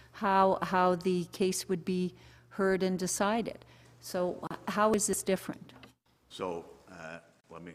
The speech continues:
Speaker 2: I have two answers to your question, Justice Martin. The first is that every day in personal injury actions, we settle the damages and fight the liability issue.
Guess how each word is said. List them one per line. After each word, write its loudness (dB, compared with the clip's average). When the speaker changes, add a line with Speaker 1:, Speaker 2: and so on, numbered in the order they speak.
Speaker 2:
I -14
have -16
two -4
answers -6
to -16
your -16
question, -10
Justice -16
Martin. -14
The -20
first -4
is -10
that -8
every -4
day 0
in -4
personal -10
injury -12
actions, -16
we -14
settle -2
the -10
damages -10
and -10
fight -2
the -6
liability -6
issue. -18